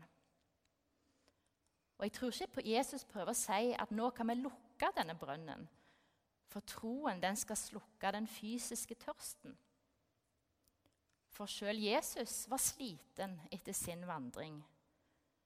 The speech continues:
Selv Guds sønn fant veien til brønnen og satte seg ned for å drikke en slurk. Jesus bekrefter at livet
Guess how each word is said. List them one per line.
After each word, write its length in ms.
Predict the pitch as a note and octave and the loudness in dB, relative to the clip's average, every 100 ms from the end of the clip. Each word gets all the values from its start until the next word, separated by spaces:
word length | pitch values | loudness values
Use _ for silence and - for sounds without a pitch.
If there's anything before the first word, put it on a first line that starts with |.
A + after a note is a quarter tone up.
| _ _ _ _ | _ _ _ _
Selv 560 | - - A3 A#3+ C4+ G#3+ | -8 -4 2 2 2 0
Guds 380 | G#3+ A#3+ - - - | -4 -4 -4 -4 -4
sønn 540 | - - B3+ F4 - - _ _ _ - | -4 -2 -2 -2 -8 -8 _ _ _ 0
fant 220 | B3+ G3+ | 2 6
veien 300 | F#3 G3 G#3+ | 6 6 2
til 140 | G#3+ F#3 | -2 -2
brønnen 480 | E3 F3 F3 - E3+ - - | 0 0 -4 -8 -10 -14 -8
og 100 | G3+ | -2
satte 220 | A#3 A3 | 0 0
seg 180 | - G3 | -4 -4
ned 260 | E3+ E3+ F3+ - - _ - | -2 -4 -6 -10 -18 _ -10
for 140 | F3+ | -4
å 40 | F3 | -4
drikke 400 | F3 - - D#3+ | -4 -10 -6 -4
en 140 | E3+ | -4
slurk. 540 | - - D#3 - - - _ _ _ _ _ _ _ _ _ _ _ _ _ - _ _ _ _ - | -8 -10 -14 -18 -20 -20 _ _ _ _ _ _ _ _ _ _ _ _ _ -20 _ _ _ _ 8
Jesus 380 | A#3+ C#4+ C4+ - | 10 10 4 -2
bekrefter 640 | C4+ - D#4 - - - | -4 2 0 0 -2 2
at 100 | F3+ F#3+ | 2 2
livet 340 | G#3+ B3+ D4 | 2 4 4